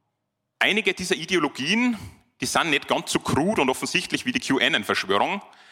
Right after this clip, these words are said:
aber sie prägen unser Leben. Es gibt Ideologien wie den Antisemitismus und den Fun-, Fundamentalismus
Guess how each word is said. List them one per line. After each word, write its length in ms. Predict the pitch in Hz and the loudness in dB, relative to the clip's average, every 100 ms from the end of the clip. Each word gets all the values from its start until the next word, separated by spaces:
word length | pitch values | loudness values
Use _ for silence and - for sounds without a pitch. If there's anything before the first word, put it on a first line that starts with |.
| - - - - - _ _ _ _ - | -20 -20 -20 -20 -20 _ _ _ _ -2
aber 200 | 123 - | 0 0
sie 120 | 175 | -4
prägen 300 | - 147 185 | -2 0 0
unser 220 | 147 139 | 0 2
Leben. 360 | 120 135 95 87 - - - - _ _ _ _ _ _ _ _ _ _ - - - - - _ _ _ _ _ _ _ _ _ _ _ _ - | 2 0 -4 -10 -18 -20 -20 -20 _ _ _ _ _ _ _ _ _ _ -18 -18 -18 -20 -20 _ _ _ _ _ _ _ _ _ _ _ _ -4
Es 160 | 135 | -2
gibt 200 | - - | -2 -4
Ideologien 560 | 165 175 147 - 175 190 | 0 2 0 -2 -2 0
wie 60 | |
den 120 | 147 127 | 2 2
Antisemitismus 1300 | 147 170 147 120 - 208 - 202 208 - - - - _ | 0 0 0 0 0 -2 0 0 0 -4 -8 -12 -16 _
und 160 | - 104 | -8 -2
den 120 | 98 | -2
Fun-, 240 | 92 180 190 - | 0 -2 -2 -8
Fundamentalismus 1200 | - 180 190 156 151 147 160 - 156 - - - | -4 -2 0 0 -2 -4 -4 -4 -4 -4 -8 -14